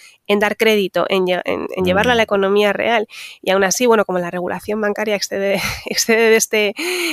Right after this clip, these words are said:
Speaker 1: de este capítulo, digamos, pero, pero bueno, quizás sería interesante <laughs> abordarlo porque es complicada. Es verdad que, que, bueno, que también tiene que haber demanda solvente de crédito, muchas variables, ¿no? Pero,
Speaker 2: Ujú.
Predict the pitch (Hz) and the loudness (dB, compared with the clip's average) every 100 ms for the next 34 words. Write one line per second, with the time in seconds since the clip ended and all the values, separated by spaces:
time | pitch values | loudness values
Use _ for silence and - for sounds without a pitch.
0 | 262 202 196 - 208 196 190 175 - 180 | -4 -4 -4 -4 -2 -2 -2 -4 -2 -4
1 | 208 208 196 185 196 196 - 180 170 165 | -2 0 0 0 0 2 0 0 0 -2
2 | - - - 185 208 175 180 202 220 214 | -4 -6 -4 2 2 2 -4 -2 0 2
3 | 214 226 220 - 233 226 196 196 208 202 | 2 2 2 2 2 2 0 0 0 0
4 | 180 196 196 214 202 208 214 233 - - | 0 -4 -2 -2 -2 0 2 0 -2 -12
5 | - - 196 214 214 220 202 180 - - | -8 -4 0 2 2 2 2 4 0 -4
6 | - 202 214 180 170 170 190 202 202 190 | 0 4 4 2 -2 0 0 0 2 2
7 | 185 170 160 170 170 165 160 196 208 208 | 2 0 -2 -4 -6 -6 -2 -2 2 2
8 | 202 202 196 202 220 202 190 175 175 165 | 2 2 0 0 0 0 0 0 -2 -2
9 | 165 208 214 196 87 | -4 -4 -4 -2 -2